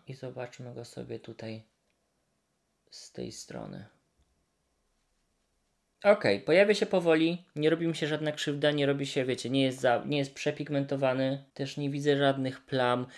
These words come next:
Jeżeli wy widzicie jakiekolwiek plamy, to to jest po prostu moja skóra spod podkładu, bo jak możecie zobaczyć, ja się dzisiaj nawyciskałem, czasami mi się to przytrafi,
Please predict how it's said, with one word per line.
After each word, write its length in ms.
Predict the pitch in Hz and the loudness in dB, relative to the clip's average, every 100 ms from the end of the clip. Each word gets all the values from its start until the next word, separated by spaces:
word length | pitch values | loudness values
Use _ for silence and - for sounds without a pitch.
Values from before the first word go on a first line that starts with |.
| - | -4
Jeżeli 280 | 143 139 160 | 2 4 6
wy 100 | 165 | 4
widzicie 340 | 175 170 156 160 | 4 4 4 2
jakiekolwiek 480 | 156 160 156 156 | 2 0 0 0
plamy, 380 | - 160 151 180 | 2 4 6 4
to 80 | 165 | 2
to 60 | 143 | 0
jest 140 | 139 | -2
po 80 | 139 | -4
prostu 320 | 147 135 143 | -4 -4 -2
moja 180 | 139 135 | 2 0
skóra 280 | - 139 131 | 0 -2 -2
spod 220 | - - | -2 -6
podkładu, 440 | 127 - 101 87 - - _ | -6 0 0 0 -8 -20 _
bo 60 | 110 | -4
jak 120 | 110 | -2
możecie 280 | 123 117 120 | -4 -6 -8
zobaczyć, 420 | 123 120 117 - | -2 -2 -2 -4
ja 80 | 127 | -6
się 140 | - | -6
dzisiaj 240 | 131 139 123 | -8 -6 -2
nawyciskałem, 880 | 120 131 151 - 202 175 156 151 143 - - - _ _ _ _ _ _ | -2 -2 -6 -2 2 6 6 4 0 -12 -20 -20 _ _ _ _ _ _
czasami 360 | - 196 131 113 | -12 -8 -4 -4
mi 100 | 104 | -4
się 100 | - | -8
to 140 | - | -10
przytrafi, 720 | - - 135 113 - 120 123 | -12 -12 0 0 2 -2 -4